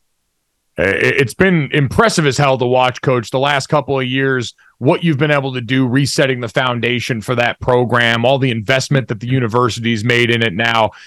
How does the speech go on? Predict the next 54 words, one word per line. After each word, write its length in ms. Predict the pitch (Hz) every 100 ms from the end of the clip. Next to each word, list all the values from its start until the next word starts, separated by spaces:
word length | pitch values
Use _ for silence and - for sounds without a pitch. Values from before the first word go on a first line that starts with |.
| -
It, 200 | 131 -
it, 120 | 135 139
it's 200 | 143 135
exciting 520 | 104 - 180 165 156
to 80 | 135
see, 260 | - 147
and 100 | 139
I 80 | 135
know 240 | 143 139 127
myself 560 | 123 127 117 156 135
and 80 | 135
a 40 | 123
lot 220 | 135 135
of 80 | 127
others 280 | 131 127
are 80 | 127
looking 260 | 123 120 120
forward 280 | 139 131 123
to 80 |
watching 380 | 123 123 123 123
you 120 | 117
guys 320 | 120 120 117 110
and 100 | 113
the 60 |
continued 480 | - 110 127 117 104
success 480 | 104 - 127 113 - - - -
for 120 | -
the 100 | 139
Jayhawks 560 | 117 135 123 127 117 -
there. 220 | 127 120
So 180 | 110 123
thanks 280 | - 214 175
so 100 | 196
much, 280 | 175 175
Coach. 280 | - 175 127
Best 280 | 170 180 -
of 60 | 160
luck 240 | 160 151
this 180 | 160 139
week, 220 | 160 151
and 120 | 139 - -
hopefully 260 | 190 185 180
we'll 60 |
get 120 | 160 156
to 60 |
run 160 | 151 156
into 140 | 151
you 40 | 143
again 160 | 147
down 160 | 143 139
the 80 | 131
road 160 | 135
here 140 | 123 117
soon. 340 | 135 120 95